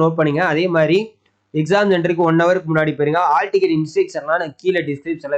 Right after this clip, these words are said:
வீடியோ போட்டிருக்கேன். ஓ எம் ஆர் ஃபில் பண்றது எப்படி எல்லாத்துக்குமே நம்ம என்ன பண்ணிருக்கோம்? வீடியோ போட்டிருக்கோம். So இந்த கன்ஃபியூஷன் இல்லாம தயவு செய்து என்ன பண்ணுங்க? போய் எக்ஸாம் எழுதுங்க. தயவு செய்து போய் எக்ஸாம் எழுதுங்க.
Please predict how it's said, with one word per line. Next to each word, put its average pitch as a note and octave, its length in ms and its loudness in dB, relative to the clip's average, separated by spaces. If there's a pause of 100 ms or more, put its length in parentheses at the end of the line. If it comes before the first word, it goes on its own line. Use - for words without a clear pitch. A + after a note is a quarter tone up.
வீடியோ D3 280 -4
போட்டிருக்கேன். C3+ 460 -4 (360)
ஓ D3+ 140 0 (100)
எம் F#3+ 160 2
ஆர் E3 140 -2
ஃபில் D#3+ 240 -2
பண்றது D3 320 0
எப்படி C#3+ 220 -4 (100)
எல்லாத்துக்குமே D3 680 -4
நம்ம C#3 160 -6
என்ன D3 160 -2
பண்ணிருக்கோம்? B2 400 -10 (420)
வீடியோ D#3 320 0
போட்டிருக்கோம். C#3 500 0 (320)
So C3+ 60 -10 (120)
இந்த B2 140 -2 (120)
கன்ஃபியூஷன் E3+ 500 0
இல்லாம D3+ 300 0 (100)
தயவு D#3+ 340 2
செய்து E3 260 2
என்ன D3+ 100 -2 (100)
பண்ணுங்க? C#3 260 -4 (1120)
போய் D#3+ 260 2
எக்ஸாம் B2+ 340 0
எழுதுங்க. F#2+ 260 -12 (520)
தயவு C#3+ 320 0
செய்து D#3 200 0 (120)
போய் D3 260 2 (480)
எக்ஸாம் D3+ 340 0
எழுதுங்க. C3 300 0